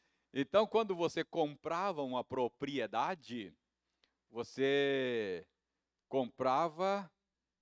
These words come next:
ah, o direito de usá-la até o ano do jubileu, porque ela voltaria pro seu antigo dono no ano do jubileu. Então, se faltasse aí dez anos pro ano do jubileu,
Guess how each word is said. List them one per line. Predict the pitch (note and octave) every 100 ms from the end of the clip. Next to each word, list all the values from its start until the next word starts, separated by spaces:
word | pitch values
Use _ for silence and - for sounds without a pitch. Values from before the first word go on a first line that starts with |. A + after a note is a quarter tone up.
| _ -
ah, | A#2 A#2+
o | - D3+
direito | D3+ B2+ F#3 C#3 C#3+ F#3 G#3 - D#3+
de | A#2 C#3 D#3 -
usá-la | D3+ B2+ G2 C3 D#3 F#3 F3+ -
até | C3+ C3 _ - C#3+ E3+ F#3+
o | C#3+ B2
ano | A#2 C#3+ E3 F3 F#3 -
do | A#2+ C#3
jubileu, | C#3+ D3 D#3+ A#2 G2
porque | - A2 -
ela | A#2+ B2
voltaria | A2 D3+ - D#3 A#2+ C3 D3+
pro | C#3 A#2+
seu | - B2+ D3 D#3 -
antigo | C#3 C3+ - D3+ D#3+
dono | C#3+ B2 D3 E3+ F#3+ -
no | C#3+ A#2+
ano | A#2 C#3 D#3+
do | - D3
jubileu. | B2+ C3+ D3 G#2+ E2+ D2+ _ _ _ _ _ _ _ _ _
Então, | G#2 - D3+ D#3+
se | D#3+
faltasse | C#3+ D3 A#2+ C3+ C3 -
aí | C3+ A#2 A#2
dez | C3 F3 F#3 B2+
anos | D#3 F3 B2+ -
pro | - A#2
ano | C3+ C3
do | A#2
jubileu, | A2+ B2 A#2+ A2 A#2 C#3+ G3